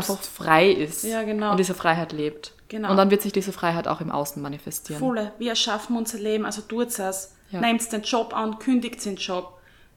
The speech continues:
Speaker 2: Fahrt's dorthin, wo's hinfahren würd's, küsst's die Person, das küssen wollt, geht's in die Liebe,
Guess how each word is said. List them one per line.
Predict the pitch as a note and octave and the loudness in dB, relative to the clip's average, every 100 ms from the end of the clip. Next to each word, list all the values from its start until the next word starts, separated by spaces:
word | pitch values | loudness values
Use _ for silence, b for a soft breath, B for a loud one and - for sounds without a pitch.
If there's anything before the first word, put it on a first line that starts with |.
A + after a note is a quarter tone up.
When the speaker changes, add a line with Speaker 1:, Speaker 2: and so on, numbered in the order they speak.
| - | -16
Speaker 2:
Fahrt's | - A#3+ A#3+ - | 4 6 6 2
dorthin, | A#3+ - B3 A3 | -2 2 2 2
wo's | A3 | 0
hinfahren | B3+ A#3+ A#3+ A3+ A3 | 2 2 2 0 2
würd's, | A3 A3 - | 0 0 -4
küsst's | - C#4 C#4 - - | 0 0 0 -6 -2
die | B3+ | -2
Person, | A#3+ - A#3 A3+ | 0 0 2 2
das | A3 A3 | 0 -2
küssen | - B3 A#3+ A#3 | 0 -2 0 0
wollt, | G3+ G3+ - | 2 0 0
geht's | A#3+ A#3 A#3+ | -2 -2 -2
in | A3+ | -2
die | G3+ | -2
Liebe, | G3+ G#3+ G#3+ G#3 | -2 0 2 0